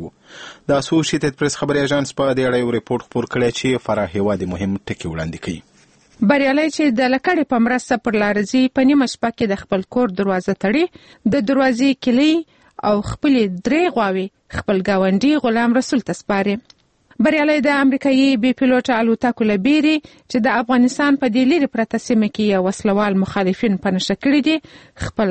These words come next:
Speaker 2: غرنی کور پرېږدي. اسوسییټډ پریس خبري اژانس لیکي، غلام رسول او نور کلیوال یې بې پیلوټه الوتکې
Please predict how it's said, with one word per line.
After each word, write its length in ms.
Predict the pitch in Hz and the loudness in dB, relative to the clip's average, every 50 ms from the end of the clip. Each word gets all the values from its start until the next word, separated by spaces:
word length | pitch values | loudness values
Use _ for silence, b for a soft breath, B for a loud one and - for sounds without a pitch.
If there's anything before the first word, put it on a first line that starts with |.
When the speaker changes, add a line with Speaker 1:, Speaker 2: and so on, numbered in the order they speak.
| 180 - | 0 0
Speaker 2:
غرنی 360 | 196 202 196 190 220 247 262 262 - - | 0 0 2 2 4 4 4 2 0 0
کور 140 | 254 240 226 - - | -2 -2 -2 -4 -4
پرېږدي. 380 | - 180 196 180 - - 190 190 - - _ _ _ _ _ _ - - - 262 | -2 -2 0 0 0 -2 -2 -2 -4 -6 _ _ _ _ _ _ -8 -4 -2 -2
اسوسییټډ 560 | 269 - 262 - - 302 277 262 - 277 233 - | 0 0 0 0 2 2 2 2 2 0 -2 0
پریس 180 | 262 262 254 - - | 0 -2 -2 -2 -2
خبري 240 | 247 220 220 240 247 233 | -2 0 0 0 2 2
اژانس 320 | 220 208 - - 214 208 - - | 0 0 0 0 0 -2 -2 -2
لیکي، 260 | 220 - - 285 311 311 285 - _ b b b b b 247 226 | -4 -2 0 0 0 0 -2 -4 _ b b b b b 0 0
غلام 280 | 320 311 311 311 302 320 | 2 2 4 4 2 2
رسول 280 | 311 - - 339 330 330 320 - 240 | 0 0 0 2 2 2 2 2 2
او 60 | 254 269 277 | 2 4 4
نور 120 | 302 311 277 - - | 4 2 2 0 0
کلیوال 400 | 262 240 247 240 240 240 240 240 233 233 | 0 2 2 2 2 2 2 2 2 2
یې 100 | 254 262 269 226 202 | 2 2 2 0 0
بې 100 | 214 240 220 - | 0 -2 0 0
پیلوټه 360 | 240 220 226 226 226 - 226 - 185 | 0 2 2 2 0 0 -2 0 0
الوتکې 540 | 214 202 214 - - 294 294 - 320 330 | 0 0 0 0 0 -2 0 0 0 0